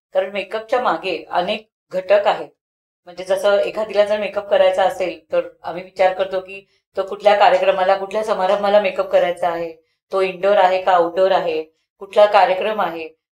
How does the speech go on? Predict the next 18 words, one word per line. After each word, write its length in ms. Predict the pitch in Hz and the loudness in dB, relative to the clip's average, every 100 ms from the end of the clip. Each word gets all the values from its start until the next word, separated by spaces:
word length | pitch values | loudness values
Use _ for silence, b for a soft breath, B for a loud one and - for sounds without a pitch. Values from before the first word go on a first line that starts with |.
| - | -12
आणि 300 | 175 185 190 - | -8 -8 -6 0
त्या 100 | 190 | 0
मुलीचं 480 | 196 190 214 214 | 0 -8 -2 -2
किंवा 180 | - 185 | 0 -2
ती 180 | 185 202 | -4 -6
महिला 300 | 185 180 185 | -8 -4 0
किंवा 220 | 190 196 196 | 0 0 -4
मुलगी 240 | 180 - | -6 -12
जी 80 | 190 | -2
असेल 260 | 202 196 190 | -2 -2 -10
तिचं 200 | 196 202 | -4 0
वय 200 | 202 226 | 4 4
काय 220 | - 180 | 4 2
आहे, 260 | 170 160 156 - _ _ 208 | 2 -4 -6 -10 _ _ -4
हे 40 | |
सगळं 240 | 214 208 | 0 0
विचारात 380 | 220 220 202 190 | -2 0 2 2
घेतो. 500 | 190 202 - 165 - | 0 -10 -8 -10 -12